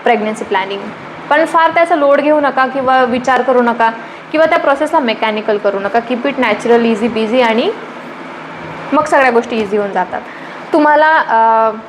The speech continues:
हा व्हिडिओ आपण इथेच एंड करतोय by the way, because it is almost a ten, ten, twelve minutes. तर, अ, तुम्हाला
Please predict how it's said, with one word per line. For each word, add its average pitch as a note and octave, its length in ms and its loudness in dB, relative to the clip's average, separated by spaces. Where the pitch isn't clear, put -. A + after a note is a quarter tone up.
हा B3 100 2
व्हिडिओ A#3+ 240 2
आपण A#3 200 2
इथेच A3 280 0
एंड G3+ 200 -2
करतोय G#3 280 -2
by G3 260 -2
the - 20 -2
way, F#3+ 220 -2
because G#3+ 220 0
it G#3+ 120 4
is A3 140 4
almost G#3+ 420 2
a G#3+ 60 2
ten, G3+ 500 -2
ten, G3+ 220 0
twelve G3+ 200 2
minutes. G#3 300 0
तर, A#3+ 240 4
अ, G#3+ 500 2
तुम्हाला C4+ 440 4